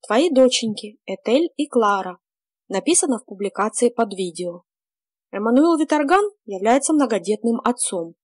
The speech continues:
Он три раза официально вступал в брак и воспитывает четырех детей. Причем младшие дочери актера практически ровесницы его правнуков.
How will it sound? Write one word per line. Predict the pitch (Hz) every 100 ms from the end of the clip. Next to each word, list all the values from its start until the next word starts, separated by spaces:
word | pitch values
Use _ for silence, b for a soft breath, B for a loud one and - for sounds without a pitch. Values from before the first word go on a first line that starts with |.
| _ _
Он | 220 247
три | - 359
раза | 330 208 175
официально | - 196 208 - 330 311
вступал | - 208 247 262
в | 202
брак | 190 175 - _ _
и | 202
воспитывает | 190 - 330 339 320
четырех | - - 202 220
детей. | 214 226 - 180 170 _ _ _
Причем | - 254 269 247
младшие | 269 311 - 220
дочери | 214 269 233 214
актера | - - - 330 254 - _ _
практически | 220 - 381 349 - 233
ровесницы | 208 240 349 269 247 196
его | 190 226
правнуков. | 254 208 180 180 175 180 -